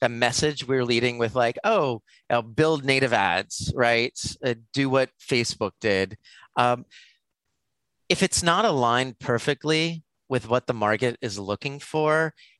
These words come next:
it's not going to succeed. And what we ended up doing is focusing less on the ad unit itself, "Hey, build native ads,"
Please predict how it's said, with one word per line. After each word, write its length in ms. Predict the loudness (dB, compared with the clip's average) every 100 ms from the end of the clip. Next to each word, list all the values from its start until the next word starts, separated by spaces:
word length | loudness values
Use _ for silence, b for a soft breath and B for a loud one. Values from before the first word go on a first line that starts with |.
| _
it's 240 | -6 -6 -2
not 380 | 0 0 0
going 320 | -2 0 -2 -6
to 60 |
succeed. 720 | -8 -8 -8 -6 -4 -6 -10 -14 -10 -2
And 320 | 0 0 -6
what 260 | -4 -4 -2
we 460 | -2 0 0 -2 -2
ended 260 | 0 2 2
up 160 | 0 -4 -4
doing 480 | -2 -2 -4 -8 -16 B B B B
is 460 | 0 2 2 0 -4 -8
focusing 640 | -4 0 0 0 0 0 2
less 360 | 2 2 0
on 440 | -2 0 0 0 -2
the 180 | -2 -2
ad 300 | -2 -2 -2
unit 280 | -4 -2
itself, 760 | -2 -2 0 2 2 0 -8 -20 -4
"Hey, 160 | 0 0
build 380 | 0 0 0
native 260 | 0 0 2
ads," 500 | 2 2 -2 -8 -12